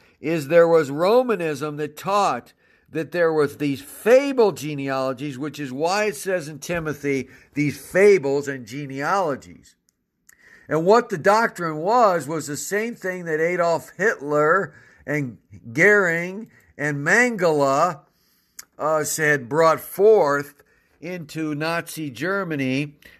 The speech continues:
that was boiling in Russia and Germany and Rome for a thousand years, an anti-Semitic doctrine that taught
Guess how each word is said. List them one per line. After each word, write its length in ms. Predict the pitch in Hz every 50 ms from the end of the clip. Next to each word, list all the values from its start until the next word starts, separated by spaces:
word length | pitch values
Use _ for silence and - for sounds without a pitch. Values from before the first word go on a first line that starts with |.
| _ _
that 180 | - 147 156 143
was 240 | 143 156 151 147 113
boiling 720 | 101 107 143 160 202 233 262 254 226 202 175 160 151 147
in 140 | 151 143 135
Russia 800 | 135 139 151 165 180 190 185 - - 185 185 185 185 175 - _
and 240 | - 127 135 131 120
Germany 680 | 110 135 160 180 185 180 170 175 170 170 175 170 165 101
and 340 | 104 143 143 139 131 131 139
Rome 720 | 165 180 208 220 214 196 175 165 160 160 160 160 147 - _ _ _ 92 87
for 480 | - - 143 147 143 147 143 - - _
a 220 | - 101 127 131 120
thousand 720 | - - - 151 156 160 165 170 170 139 135 147 139 135
years, 520 | 143 160 175 185 175 156 143 139 131 107
an 140 | 127 123 - -
anti-Semitic 1080 | - 156 190 220 254 247 - 247 247 254 240 - - 214 208 196 196 190 185 180 156 127
doctrine 520 | 123 175 170 165 160 151 - 151 147 143 139
that 200 | 143 143 143 -
taught 480 | - - 185 196 202 185 160 143 -